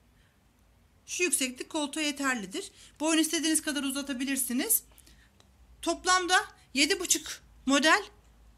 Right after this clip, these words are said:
boyu var. Yedi buçuk model boyumuz var. Son bir buçuk model, şu yarım modelimiz, şu da bir modelimiz. Bir buçuk model kalınca yakayı kesiyoruz. Yakayı da on sekiz ilmek, beş ilmek, dört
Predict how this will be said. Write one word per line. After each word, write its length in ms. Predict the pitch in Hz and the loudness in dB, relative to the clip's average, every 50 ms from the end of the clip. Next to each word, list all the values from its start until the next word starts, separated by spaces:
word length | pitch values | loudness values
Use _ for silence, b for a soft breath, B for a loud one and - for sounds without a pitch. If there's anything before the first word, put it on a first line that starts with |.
| - - _ _ - | -20 -20 _ _ -2
boyu 220 | 247 269 277 254 | 0 2 2 2
var. 280 | 220 240 370 - - - _ _ _ _ _ _ _ _ _ _ _ _ - | 2 2 0 0 -4 -10 _ _ _ _ _ _ _ _ _ _ _ _ -8
Yedi 180 | 269 254 269 226 | -6 -4 -4 -4
buçuk 240 | 220 - - - - | -6 -8 -10 -10 -8
model 340 | 208 202 202 196 190 185 202 | -8 -6 -6 -6 -6 -6 -6
boyumuz 420 | 233 247 247 233 220 202 190 185 | -6 -4 -4 -4 -4 -6 -6 -6
var. 200 | 240 320 - B B B B B B B B B B B - - - | -6 -8 -8 B B B B B B B B B B B -20 -8 0
Son 420 | - - - 370 403 403 370 339 | 2 6 8 8 8 8 8 8
bir 200 | 370 415 427 370 | 8 8 8 8
buçuk 260 | 370 - - 311 - | 4 0 -2 -2 2
model, 380 | 277 269 240 220 247 269 359 392 - - - _ _ - | 2 2 2 4 4 4 4 2 -2 -10 -20 _ _ -4
şu 200 | - - - 302 | -4 0 2 2
yarım 240 | 311 311 285 302 | 2 2 4 6
modelimiz, 600 | 277 262 247 220 240 226 226 233 240 294 403 392 - | 6 6 4 2 -2 -4 -2 0 0 2 2 2 0
şu 120 | - 302 | 0 0
da 140 | 320 320 269 | -2 -2 0
bir 140 | 302 320 302 | 0 0 2
modelimiz. 540 | 262 247 220 202 208 190 185 185 180 - B B B B B B B B 320 | 2 0 0 -2 -4 -6 -6 -8 -10 -10 B B B B B B B B 6
Bir 200 | 339 392 330 294 | 6 6 6 4
buçuk 280 | 269 - 285 277 262 | -2 -4 -4 -4 -6
model 400 | 233 233 220 208 220 208 208 214 | -6 -6 -4 -2 -2 -4 -4 -4
kalınca 600 | - 320 330 311 330 302 277 269 285 302 349 415 403 b b b b b b | -4 -4 -4 0 0 2 2 2 2 2 0 0 -2 b b b b b b
yakayı 340 | 247 277 285 285 349 339 294 | -2 -2 0 2 2 2 2
kesiyoruz. 640 | - 269 - - - - 220 208 247 370 - - - - _ _ _ _ b b b b b b b | 2 0 0 0 2 2 0 -2 -2 -4 -4 -6 -8 -12 _ _ _ _ b b b b b b b
Yakayı 440 | 233 294 330 320 - 392 415 415 381 | 0 0 0 2 2 4 4 6 6
da 220 | 339 339 415 - b b b b b _ | 4 2 2 0 b b b b b _
on 180 | 269 311 339 370 | 0 0 2 2
sekiz 360 | 370 - 302 302 349 294 277 | 4 4 4 4 4 2 2
ilmek, 560 | 320 294 277 269 254 320 392 - - - - - b b b b b b - - | 4 6 6 6 6 4 2 0 -6 -10 -12 -16 b b b b b b -2 2
beş 280 | 320 349 392 - - | 4 4 4 4 2
ilmek, 640 | - 311 320 302 285 262 233 254 302 269 - - - | 2 2 4 6 6 6 6 4 2 -2 -6 -6 -4
dört 280 | 320 359 370 - - | -2 0 -2 -2 -2